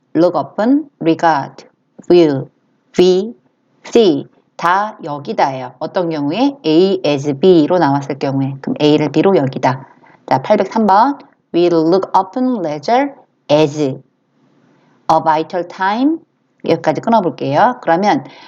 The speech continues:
look upon leisure가 A가 되겠죠. As a vital time이 B가 되겠죠.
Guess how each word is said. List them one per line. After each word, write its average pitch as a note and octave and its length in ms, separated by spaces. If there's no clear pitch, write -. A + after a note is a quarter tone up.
look F#3 200
upon G#3+ 380
leisure가 F#3 560
A가 D#3+ 240
되겠죠. C3+ 560
As D#3+ 320
a B3 320
vital F3 400
time이 G3 380
B가 A#3 220
되겠죠. C#3+ 520